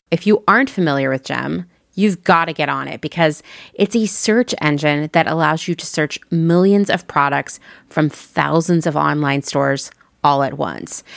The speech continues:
And it can help you find that specific piece of vintage clothing you're looking for, which, I mean, you all know, I'm preaching to the choir here. There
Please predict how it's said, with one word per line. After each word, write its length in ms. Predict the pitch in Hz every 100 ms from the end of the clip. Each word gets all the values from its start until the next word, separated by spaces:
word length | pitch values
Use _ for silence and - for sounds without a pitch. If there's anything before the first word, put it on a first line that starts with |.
| -
And 80 | -
it 80 | 170
can 80 | 180
help 200 | 180 185
you 60 |
find 600 | 180 - 170 175 175 151 143
that 320 | - 151 -
specific 540 | - 180 - 156 165
piece 340 | - 151 147 -
of 200 | 170 165
vintage 480 | 151 143 147 151
clothing 400 | - 151 139 139 147
you're 100 | 143
looking 300 | 147 - 165
for, 320 | - - 160
which, 400 | 160 175 - - - - - - - - - - _ - - _ -
I 140 | 180
mean, 260 | 170 151 147
you 280 | 175 214 220
all 160 | 165
know, 200 | 147 135
I'm 140 | 147 196
preaching 320 | 226 - 240
to 100 | 208
the 80 | 170
choir 380 | - 139 139 139
here. 380 | 143 139 135 - _ _ _
There 520 | 175 185 175 180 202